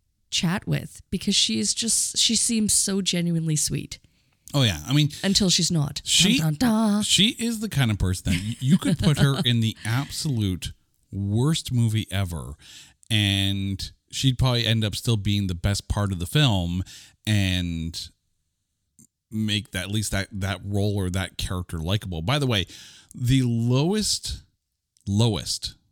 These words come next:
Speaker 2: tomatometer movie for her is two thousand four's Surviving Christmas with an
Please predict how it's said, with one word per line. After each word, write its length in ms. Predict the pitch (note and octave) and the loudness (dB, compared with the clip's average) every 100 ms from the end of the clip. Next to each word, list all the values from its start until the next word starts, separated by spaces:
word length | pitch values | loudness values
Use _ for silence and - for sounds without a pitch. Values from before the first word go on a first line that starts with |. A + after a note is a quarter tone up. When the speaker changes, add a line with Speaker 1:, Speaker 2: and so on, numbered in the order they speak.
| _ - | _ -6
Speaker 2:
tomatometer 920 | - A#2 B2+ A#2 A2 G#2+ G#2 G2 G2 | 0 2 2 2 2 2 2 2 0
movie 380 | G2 F#2+ F#2 F#2 | -2 -2 0 0
for 340 | E2 - D#2 D2 | -4 -4 -4 -4
her 260 | C2 A1 - - - - _ _ | -8 -12 -14 -20 -20 -20 _ _
is 160 | A#2+ G#2 | -2 0
two 180 | - | 0
thousand 340 | D#3+ D3 C#3 B2+ | 2 2 2 2
four's 400 | A2+ G#2+ G2+ - | 2 2 2 -2
Surviving 600 | - - F#2 F2 E2+ D#2+ | -6 -2 0 0 0 -4
Christmas 560 | - F2 E2 - C2 - | -4 -4 -6 -6 -8 -6
with 160 | E2+ | -6
an 100 | F2 | -6